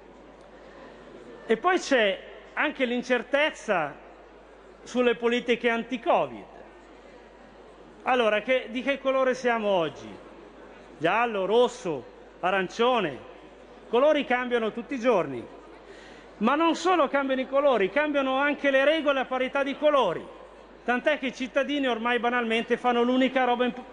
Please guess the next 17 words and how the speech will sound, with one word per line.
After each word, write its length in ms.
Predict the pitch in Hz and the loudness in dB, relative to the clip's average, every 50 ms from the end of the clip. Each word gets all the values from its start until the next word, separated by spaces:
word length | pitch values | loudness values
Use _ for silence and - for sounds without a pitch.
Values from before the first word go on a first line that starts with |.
| - - | -14 -10
u-, 160 | - 277 277 - - | -10 -10 -10 -8 -4
che 120 | - 247 | -2 -2
si 120 | 202 196 233 | -2 0 0
può 100 | 240 247 | -2 -2
fare, 380 | - - 269 202 151 123 95 - - - - - - - | 0 0 -2 -2 -2 -4 -8 -14 -18 -20 -20 -20 -20 -14
se 160 | - - 269 | -4 0 0
ne 140 | 269 277 262 | 2 2 0
fregano. 480 | 269 294 302 254 196 175 156 - 85 - - - - - - - - - - - - - - - - - - - | 0 0 0 0 -2 -4 -6 -8 -12 -18 -20 -20 -20 -20 -20 -20 -20 -20 -20 -20 -20 -20 -20 -20 -20 -20 -8 -2
È 100 | - 262 | 0 2
impossibile 1080 | 302 302 233 - 294 302 285 - - 320 339 330 294 262 240 220 208 185 165 135 - - - - - - - - - - - - | 2 2 0 2 2 2 2 2 2 2 4 4 4 2 2 2 4 2 2 0 -4 -10 -12 -12 -12 -14 -14 -14 -12 -12 -10 -10
seguire 580 | - - - 254 247 220 233 262 269 262 262 247 | -8 -2 0 2 2 2 0 0 2 4 4 4
un 180 | 247 240 233 - | 2 0 0 0
caos 640 | - 247 240 233 220 214 214 214 208 190 - - 214 214 202 - - - | 0 0 2 2 2 2 2 0 0 -2 -6 -6 -6 -6 -6 -6 -10 -6
così. 420 | - 214 214 196 170 214 208 185 165 - - - - - - - - - - - - - - - - - - - - - - - - - - - - - - - - - | -2 0 0 2 2 0 0 0 0 -2 -6 -8 -10 -12 -16 -12 -10 -10 -10 -10 -12 -16 -10 -8 -8 -8 -8 -10 -18 -14 -10 -10 -10 -12 -14 -12 -8 -8 -8 -6 -4 0
È 80 | 240 | 0
impossibile 760 | 311 339 311 - - 302 285 - - 311 349 359 330 277 240 208 | 2 2 2 2 2 0 0 0 0 0 0 2 2 2 0 0
programmare. 1080 | - 240 233 214 226 233 226 262 302 330 311 254 214 185 170 156 143 127 - - | 0 -2 -2 0 0 0 0 0 2 2 2 2 0 0 -2 -4 -6 -8 -10 -16